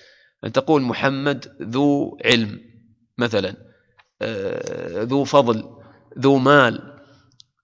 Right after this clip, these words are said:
فلا بد أن يكون هذا متصف بصفة، بشيء. أما أن إذا قلت ذو مال تفهم أن هناك شيء مقد-، محذوف في الجملة،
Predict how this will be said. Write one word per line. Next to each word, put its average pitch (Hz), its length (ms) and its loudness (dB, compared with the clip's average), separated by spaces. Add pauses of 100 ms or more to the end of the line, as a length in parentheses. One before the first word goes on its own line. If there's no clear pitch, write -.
فلا 165 240 6
بد 196 180 0
أن 180 120 -4
يكون 175 280 -2
هذا 196 580 2 (480)
متصف 175 460 0
بصفة، 143 600 2 (180)
بشيء. 139 440 0 (2750)
أما 131 280 0
أن 139 120 -4
إذا 143 220 4
قلت 170 280 -2
ذو 151 220 4
مال 139 520 -2 (420)
تفهم 175 340 0
أن 156 120 -2
هناك 175 160 -2
شيء 180 160 0
مقد-، 151 360 -4
محذوف 139 640 -2
في - 180 -10
الجملة، 101 460 -4